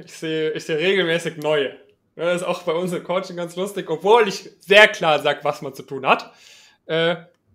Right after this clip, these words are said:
krieg, krieg es teilweise die Leute immer noch hin, irgendwas, sich irgendein Schlupfloch zu suchen, wo man noch einen Fehler machen kann.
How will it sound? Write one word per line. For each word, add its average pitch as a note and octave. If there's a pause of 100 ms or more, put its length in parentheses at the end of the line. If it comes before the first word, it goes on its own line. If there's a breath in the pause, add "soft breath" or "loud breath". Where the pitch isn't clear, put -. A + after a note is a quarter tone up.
(260)
krieg, -
krieg G#3
es F#3+
teilweise F3+
die D#3
Leute D#3+
immer E3+
noch C#3
hin, C#3
irgendwas, D3+
sich D#3
irgendein F3
Schlupfloch F3+
zu C#3+
suchen, D#3
wo D3+
man D3+
noch C#3+
einen C#3+
Fehler G#3
machen G#3+
kann. C4